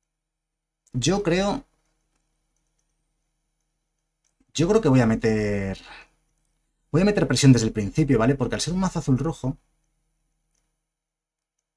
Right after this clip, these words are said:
tiene diferentes formas de liárnosla y me da un poquito de miedo. Entonces empezamos pegando de cuatro y ahora metemos el ratón. Y como tenemos otros dos dopadores más con los que seguir haciendo objetivo a mis criaturas,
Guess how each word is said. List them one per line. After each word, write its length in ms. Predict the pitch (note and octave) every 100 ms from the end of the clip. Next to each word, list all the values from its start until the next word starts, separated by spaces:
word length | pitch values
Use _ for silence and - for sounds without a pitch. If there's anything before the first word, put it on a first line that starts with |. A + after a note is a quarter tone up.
| _ _ _ _ _ _ _ _ _ _ _ _ _ - - -
tiene 180 | D3+
diferentes 560 | F#3 F#3 E3 D#3+ D3+ -
formas 720 | C#3+ C#3 C3+ C3 A2+ G#2+ - B2+
de 220 | A2 A2+
liárnosla 720 | A2 D3 C#3 A#2+ A#2 B2+ G#3 _ _ _ _
y 100 | -
me 80 | B2+
da 80 | A#2+
un 80 | C3+
poquito 300 | C#3 D3+ A2+
de 80 | G#2+
miedo. 340 | A2+ G2 F2 - _ _ _ _ _ _ _ _ _ _ _ _ _ _ _ _ -
Entonces 200 | C#3 E3
empezamos 320 | C#3+ D3+ G#3
pegando 320 | - D#3+ D#3
de 120 | B2+ A2+
cuatro 440 | D#3+ D#3+ D#3+ -
y 100 | -
ahora 100 | C3
metemos 300 | C#3 C#3 C#3+
el 80 | A#2
ratón. 360 | G2+ F#2+ A2 F#2
Y 100 | C3
como 180 | A#2+ A#2+
tenemos 320 | C#3 F#3 -
otros 300 | C#3+ A#2 A#2
dos 120 | D#3
dopadores 460 | F3 D3 A#2+ A2 A#2
más 160 | B2
con 80 | -
los 100 | G#2+
que 100 | -
seguir 200 | F#2+ G#2
haciendo 260 | C#3+ C#3 B2+
objetivo 320 | A#2+ A#2+ B2+
a 40 | G2
mis 160 | G2
criaturas, 480 | - - C3 C#3+